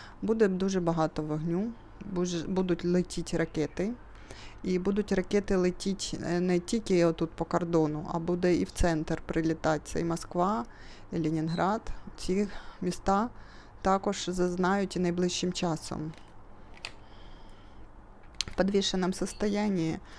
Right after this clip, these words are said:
що це вже не можна змінити. Це, цей стан надовго для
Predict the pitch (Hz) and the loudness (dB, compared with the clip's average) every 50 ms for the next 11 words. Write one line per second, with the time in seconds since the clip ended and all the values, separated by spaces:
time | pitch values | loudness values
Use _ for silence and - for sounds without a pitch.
0 | - - - - - - - - 180 180 - - 196 190 180 180 185 185 185 185 | -16 -16 -16 -14 -10 -8 -4 -4 -4 0 2 4 4 4 4 2 0 0 2 2
1 | 185 175 170 160 165 170 - - - - - 190 190 185 180 165 160 165 - 170 | 2 4 2 0 0 -4 -6 -10 -10 -4 0 0 2 4 4 2 2 0 0 -2
2 | 160 160 165 185 - 196 196 180 170 156 156 139 156 - - 214 214 247 285 285 | -2 -2 -2 -2 2 4 4 4 4 4 0 -2 -4 -4 -2 -2 0 0 -2 -4
3 | - - - - - - - - - - - - - 208 202 202 190 - 165 190 | -6 -10 -18 -18 -18 -18 -16 -18 -18 -14 0 4 4 6 6 6 4 2 0 -4
4 | - - - - 214 208 202 190 - - - 180 170 165 156 113 196 233 247 208 | -6 -8 -2 2 4 4 4 2 0 2 4 4 6 4 4 2 4 4 4 4
5 | 175 170 170 165 185 180 185 185 185 190 185 180 175 175 165 175 180 | 4 4 2 2 0 0 0 0 0 2 2 4 4 4 2 2 0